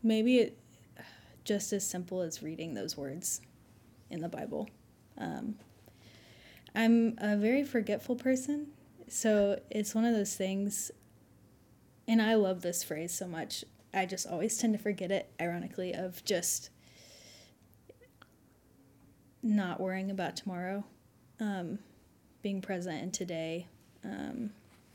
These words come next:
and just all the, again, Christian language of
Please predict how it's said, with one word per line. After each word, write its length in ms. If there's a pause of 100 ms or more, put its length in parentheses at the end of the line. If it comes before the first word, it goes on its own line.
(1200)
and 380 (160)
just 280
all 120
the, 240 (400)
again, 300
Christian 440
language 360
of 240